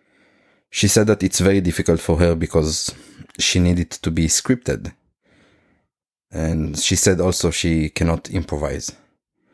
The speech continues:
I disagree on those two points. First of all, I think she's a great improviser. And second,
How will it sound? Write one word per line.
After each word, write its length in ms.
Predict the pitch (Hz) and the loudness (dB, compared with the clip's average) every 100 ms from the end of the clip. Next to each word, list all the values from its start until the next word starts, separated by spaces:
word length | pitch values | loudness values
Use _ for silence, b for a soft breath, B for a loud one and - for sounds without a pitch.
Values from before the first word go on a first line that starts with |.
| b b b b | b b b b
I 140 | 113 | 2
disagree 480 | 123 120 95 95 101 | 4 4 2 4 4
on 120 | 82 | 4
those 220 | 82 87 - | 2 2 0
two 120 | 85 | -4
points. 500 | - 87 71 - - | 2 2 0 -8 -16
First 360 | - 101 95 | 0 2 4
of 80 | 92 | 2
all, 160 | 90 90 - _ - | 2 0 -8 _ -12
I 40 | 80 | -6
think 220 | - 90 | -4 -2
she's 160 | - | 0
a 60 | 92 | 0
great 320 | 98 92 - | 2 0 0
improviser. 800 | 98 - 85 80 73 78 78 - _ _ _ - | -4 0 0 2 0 -4 -6 -8 _ _ _ -6
And 260 | 82 82 80 | -4 -2 0
second, 480 | 95 - 90 82 | 0 2 0 0